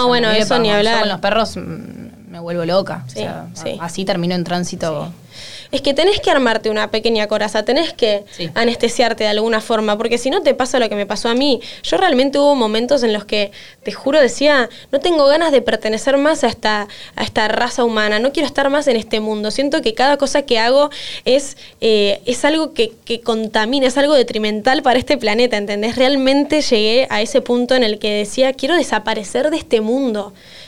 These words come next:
Speaker 2: Eh, es muy horrible todo lo que está pasando". Hasta que obviamente entendés que es mucho más útil transformar eso en algo copado y en comunicar y, y en usar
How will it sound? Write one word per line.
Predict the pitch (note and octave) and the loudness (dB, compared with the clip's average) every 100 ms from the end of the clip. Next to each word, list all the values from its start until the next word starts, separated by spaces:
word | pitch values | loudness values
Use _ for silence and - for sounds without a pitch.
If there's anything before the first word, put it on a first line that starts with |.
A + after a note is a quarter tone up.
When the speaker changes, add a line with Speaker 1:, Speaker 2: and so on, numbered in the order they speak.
| - | -8
Speaker 2:
Eh, | G#3 G#3 G#3 | 0 0 2
es | B3 | 0
muy | C4 D#4 | 2 2
horrible | D#4+ B3+ A#3+ C#4 D#4 | 4 4 4 4 2
todo | - C#4 | 4 4
lo | D4+ | 4
que | A#3+ | 2
está | - B3+ | -2 -2
pasando". | B3+ C4 C#4+ A#3+ G3+ G3 - - - - - _ _ - | -2 0 2 2 -2 -8 -20 -20 -20 -20 -20 _ _ -12
Hasta | - G#3+ | -4 0
que | - | 2
obviamente | G4 B3 C#4+ C#4+ | 4 4 4 2
entendés | B3 G#3+ A3 B3 | 2 0 -2 -2
que | - B3+ G#3 G#3 - _ _ _ _ _ _ _ _ _ _ _ _ | 2 2 0 -6 -18 _ _ _ _ _ _ _ _ _ _ _ _
es | - B3 | -6 0
mucho | C#4+ C#4+ | 0 2
más | C4+ C4+ - | 0 0 -2
útil | C#4 C#4 C#4 C4+ | -4 0 0 2
transformar | A3 G#3+ - A3 A3+ B3 | 0 0 -2 -2 0 2
eso | C4+ C4 C4+ C4+ C4+ - - _ _ _ _ _ _ _ _ - | 0 0 0 0 -4 -18 -20 _ _ _ _ _ _ _ _ -10
en | G#3+ A3+ | -4 2
algo | C#4 C4+ | 4 4
copado | C4+ G#3 A#3+ A#3+ A#3 A3+ A3+ - - - | 2 0 2 2 2 0 -2 -6 -16 -6
y | A3 | -4
en | G#3 | -2
comunicar | G3+ A3 G#3+ G#3+ A3+ A#3+ A#3 A#3 - - - _ | -2 -2 -2 -2 0 2 2 -2 -8 -20 -20 _
y, | - A3+ G#3+ G#3 G#3 G#3 - _ _ _ | -8 -4 -2 -2 -4 -6 -12 _ _ _
y | A3 A3+ | -6 -2
en | G#3+ | -2
usar | G#3+ B3 B3 C4 | 0 2 2 2